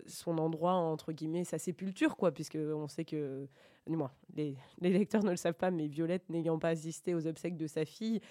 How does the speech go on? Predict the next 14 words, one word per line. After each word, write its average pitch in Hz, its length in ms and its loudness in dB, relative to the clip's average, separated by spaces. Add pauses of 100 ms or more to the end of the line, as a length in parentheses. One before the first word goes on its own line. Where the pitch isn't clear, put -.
(260)
euh, 143 760 -4
se - 160 -6
retrouve 175 400 0
un 156 140 4
petit 165 180 -8
peu, 165 160 -2
euh, 175 300 4
finalement, 175 960 2
euh, 139 80 2 (360)
on 156 60 0
a 160 80 4
l'impression 175 400 2
qu'elle 156 180 2
va 165 400 6